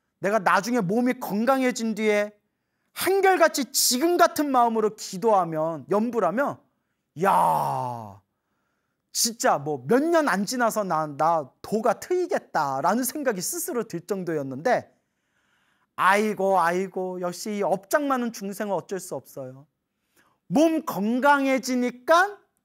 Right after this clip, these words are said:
사람이 게을러져요. 그때 그 간절함이 안 나요. 그래서 화장실 들어갈 때와 나올 때가 이와 같이 다르구나.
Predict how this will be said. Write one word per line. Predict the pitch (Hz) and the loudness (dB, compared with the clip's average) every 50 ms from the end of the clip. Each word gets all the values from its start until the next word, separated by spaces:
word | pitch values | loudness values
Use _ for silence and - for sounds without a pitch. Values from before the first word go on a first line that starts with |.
| _ _ _ _ | _ _ _ _
사람이 | - - - - 294 311 311 285 247 233 - | -12 -10 -6 -4 0 0 0 0 -2 -4 -8
게을러져요. | - - - 143 156 190 226 254 240 220 160 - 127 110 104 104 107 - _ _ _ _ _ _ _ _ _ _ _ _ _ _ _ _ _ _ _ | -12 -10 -8 -6 -4 -4 -2 -2 -2 -2 -4 -4 -8 -12 -14 -16 -20 -20 _ _ _ _ _ _ _ _ _ _ _ _ _ _ _ _ _ _ _
그때 | - - 226 - _ - 285 254 247 | -8 -8 -8 -8 _ 0 2 2 2
그 | 240 240 220 202 - | 2 0 -4 -6 -6
간절함이 | - - - 175 196 220 - 277 247 247 226 220 214 | -8 -10 -8 -6 -6 -2 -2 -2 -2 -2 -4 -6 -8
안 | 165 113 117 117 | -10 -12 -12 -16
나요. | 117 107 107 110 110 _ _ _ _ _ _ _ _ _ _ _ _ _ _ _ _ _ _ _ _ _ _ _ _ _ _ | -18 -20 -20 -20 -20 _ _ _ _ _ _ _ _ _ _ _ _ _ _ _ _ _ _ _ _ _ _ _ _ _ _
그래서 | - 127 127 120 113 - 233 262 285 - _ _ _ _ _ _ _ _ | -16 -14 -12 -12 -8 -6 -6 -6 -6 -8 _ _ _ _ _ _ _ _
화장실 | - - 277 277 262 269 262 254 247 - - 254 240 226 220 220 220 220 | -2 0 2 4 4 2 2 0 -2 -2 0 2 4 4 4 2 -2 -4
들어갈 | - - 214 220 220 196 202 196 196 _ - | -6 -2 0 0 0 0 0 -2 -4 _ -4
때와 | 190 185 180 180 175 170 - | -2 0 0 0 0 -2 -2
나올 | 151 156 151 170 180 180 175 | -2 0 0 2 0 0 -2
때가 | 175 - - 170 156 170 156 151 147 156 147 | -6 -8 -10 -8 -6 -6 -6 -6 -8 -10 -12
이와 | 139 156 202 247 285 294 294 | -8 -6 -4 -2 -2 -2 -2
같이 | 294 285 262 254 _ - - 233 - | -2 -4 -8 -10 _ -16 -18 -18 -18
다르구나. | - - 180 170 180 170 _ - 165 170 | -18 -20 -20 -20 -20 -20 _ -20 -20 -20